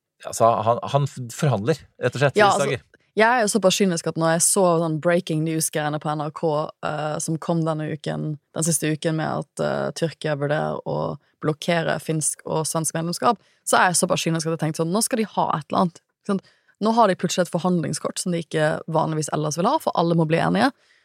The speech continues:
Speaker 2: Ehm, nå, nå er, nå skal de ha et eller annet, så hva som foregår på bakrommet her, hva dette egentlig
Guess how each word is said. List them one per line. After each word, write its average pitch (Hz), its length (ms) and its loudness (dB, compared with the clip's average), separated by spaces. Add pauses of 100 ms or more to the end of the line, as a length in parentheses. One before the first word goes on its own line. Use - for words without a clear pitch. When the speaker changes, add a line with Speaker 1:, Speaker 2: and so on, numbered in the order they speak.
(300)
Speaker 2:
Ehm, 170 720 0 (140)
nå, 269 100 4 (120)
nå 262 80 4
er, - 240 4
nå 240 140 0
skal 208 160 0
de 190 80 2
ha 180 160 4
et 151 80 -4
eller - 140 -4
annet, 156 100 -4
så 175 40 0
hva 196 120 4
som 190 160 0
foregår 170 440 0
på 151 120 -14
bakrommet 160 400 0
her, 175 100 2
hva 170 160 2
dette - 220 -8
egentlig 160 320 -4